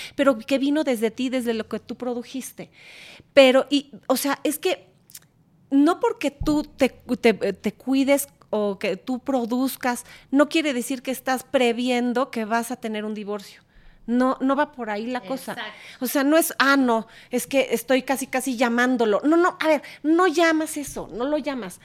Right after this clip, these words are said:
Speaker 1: Nada más es, si llega a suceder, suceder, yo ya estoy equipada. Si llega, si llego a enviudar, yo estoy equipada.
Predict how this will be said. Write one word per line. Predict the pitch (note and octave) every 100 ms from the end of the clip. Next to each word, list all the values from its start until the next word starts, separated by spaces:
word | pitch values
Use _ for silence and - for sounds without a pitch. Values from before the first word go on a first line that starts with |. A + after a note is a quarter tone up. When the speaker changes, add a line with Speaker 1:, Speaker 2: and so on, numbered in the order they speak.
| -
Speaker 1:
Nada | B3 C4+ D4
más | C#4 C#4
es, | D4 C#4+ - - _
si | - - C#4 A3+
llega | D4 F4+
a | G#4+
suceder, | C#4+ - G#3 A3+ D4 - A3
suceder, | - A#3+ A3 A3 D4 E4
yo | A#3+
ya | C#4 C4
estoy | C4 B3+ A#3+
equipada. | A#3+ A3 - F#3 E3 - - -
Si | - B3+
llega, | D4 E4+ F#4 - -
si | - A#3+
llego | C4 D4
a | F#4
enviudar, | E4 A3+ G#3 G#3 C#4 A3
yo | G3+
estoy | F#3 - G#3 G#3+
equipada. | G3+ A#3 C4+ A#3+